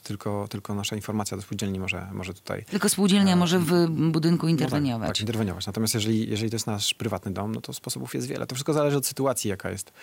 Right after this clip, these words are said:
Speaker 1: e, z jaką mamy do czynienia. Także ciężko tutaj powiedzieć jedną konkretną rzecz. Natomiast, no, na pewno nie możemy zamykać ptaków żywcem, e, w budynku. Nie możemy robić tego w okresie lęgowym. Em, i co ważne, tak jak mówiliśmy o tych przepisach, że niszczymy tak naprawdę miejsce lęgowe, bo jeżeli te kawki już były tam przez kilka lat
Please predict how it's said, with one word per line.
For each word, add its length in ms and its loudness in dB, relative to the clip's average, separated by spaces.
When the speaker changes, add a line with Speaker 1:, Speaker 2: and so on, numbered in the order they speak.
Speaker 1:
e, 220 0
z 40 -2
jaką 160 -2
mamy 160 0
do 80 -4
czynienia. 240 -4
Także 180 -4
ciężko 260 -2
tutaj 200 -6
powiedzieć 360 -2
jedną 240 -4
konkretną 360 -6
rzecz. 200 -8
Natomiast, 300 -10
no, 80 -2
na 100 0
pewno 180 2
nie 100 6
możemy 300 2
zamykać 360 0
ptaków 360 -2
żywcem, 460 -2
e, 560 -2
w 80 -2
budynku. 440 0
Nie 120 4
możemy 240 2
robić 180 -2
tego 140 -4
w 60 -4
okresie 300 -4
lęgowym. 480 -4
Em, 580 0
i 80 -4
co 120 -4
ważne, 240 -2
tak 140 -10
jak 160 -12
mówiliśmy 300 -4
o 40 -8
tych 100 -14
przepisach, 420 -6
że 200 -4
niszczymy 340 2
tak 100 -4
naprawdę 280 -4
miejsce 240 -2
lęgowe, 300 -6
bo 80 -4
jeżeli 200 -2
te 100 -10
kawki 260 -6
już 80 -4
były 160 -4
tam 140 -6
przez 180 -6
kilka 240 -6
lat 140 -4